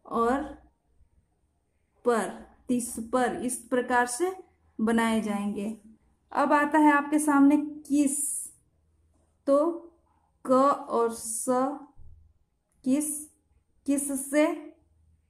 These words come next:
तो क और स और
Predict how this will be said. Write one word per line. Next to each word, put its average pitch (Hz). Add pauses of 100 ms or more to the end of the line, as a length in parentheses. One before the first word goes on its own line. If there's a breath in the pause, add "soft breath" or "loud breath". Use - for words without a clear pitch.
(140)
तो 233 (180)
क 247 (380)
और 233
स - (1160)
और 247